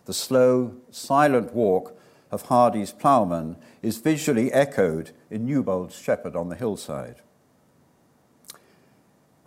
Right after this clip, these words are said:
This is the essence of pastoral, and it's with pastoral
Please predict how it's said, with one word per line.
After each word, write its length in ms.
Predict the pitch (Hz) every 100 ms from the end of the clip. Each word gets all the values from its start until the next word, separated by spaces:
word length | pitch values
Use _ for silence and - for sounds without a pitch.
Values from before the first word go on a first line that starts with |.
| _ _ _ _ _ _
This 180 | 226 240
is 120 | 196
the 140 | 156 -
essence 640 | 165 170 107 - - -
of 180 | 110 101
pastoral, 680 | - 92 85 - 87 76 71 _ _ _ _ _ _ _ _ _ _ _ _ _ - _
and 180 | - 120
it's 160 | 110 -
with 220 | 170 175
pastoral 720 | 117 98 - - 78 92 -